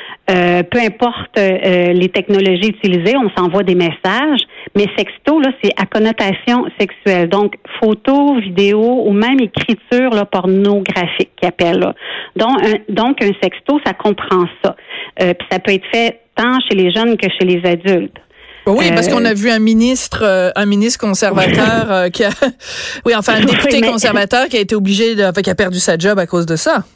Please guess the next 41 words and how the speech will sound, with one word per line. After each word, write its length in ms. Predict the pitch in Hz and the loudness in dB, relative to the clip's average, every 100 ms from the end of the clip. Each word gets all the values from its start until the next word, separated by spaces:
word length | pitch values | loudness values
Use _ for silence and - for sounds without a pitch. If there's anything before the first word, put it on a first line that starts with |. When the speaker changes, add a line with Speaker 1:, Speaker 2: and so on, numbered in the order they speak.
| _ _ _ - | _ _ _ -4
Speaker 1:
Ben 200 | 185 185 - | 0 0 2
oui, 240 | 196 262 | 2 4
mais 120 | 208 185 | 2 0
ça, 80 | 320 - | -2 -2
c'est 60 | |
de 100 | 196 | 0
la 160 | 196 175 170 - | 2 0 -4 -4
sextorsion. 720 | 294 - - 208 120 - 185 - - - - | -6 -6 -6 -6 -6 -4 -4 -6 -20 -16 -2
C'est 80 | 208 | 0
Speaker 2:
Oui. 100 | 208 - | 0 -4
Speaker 1:
différent. 360 | 226 196 190 - - - - - 202 | -6 -2 -4 -4 -14 -10 -10 -6 -2
Oui, 180 | 226 - | -2 0
c'est 100 | 220 - | -4 0
ça, 60 | 233 | -2
c'est 60 | 233 | -2
que 280 | - 196 190 - - - 233 | -2 -2 -2 -6 -10 -6 0
c'est 120 | 208 | 0
lui, 300 | 202 202 226 202 | 2 2 2 2
lui, 280 | 185 220 233 | 2 2 2
euh, 500 | - 180 170 170 170 - - - - - - | 0 0 0 0 -2 -6 -18 -20 -20 -18 -4
euh, 140 | 175 180 | 0 2
la 80 | 190 - | 0 -2
sextorsion, 640 | 220 - 190 - 240 247 | -4 -4 -4 -2 0 0
c'est, 160 | - 185 - | 0 0 0
finalement, 260 | 196 185 226 233 | 0 2 0 0
c'est 80 | |
la 100 | 190 | 0
personne, 800 | - 170 - - 208 233 240 220 - | 0 -4 -6 -4 0 2 2 2 0
euh, 140 | 175 165 - 190 - _ - | 0 0 -4 -12 -14 _ -6
fait 80 | 208 | 0
un 140 | 196 | 2
leurre 380 | 190 170 175 247 | 2 2 0 -2
ou 60 | 202 | 0
la 120 | 190 | 0
personne 460 | 180 180 - 226 214 | 0 -6 -2 0 2
demande 380 | 202 202 226 208 | 2 2 2 2
de 80 | |
l'argent 440 | 190 170 165 214 208 | 2 0 0 0 0
en 40 | |
retour 460 | 185 170 - 226 | 0 -2 0 0
ou 60 | 196 | 0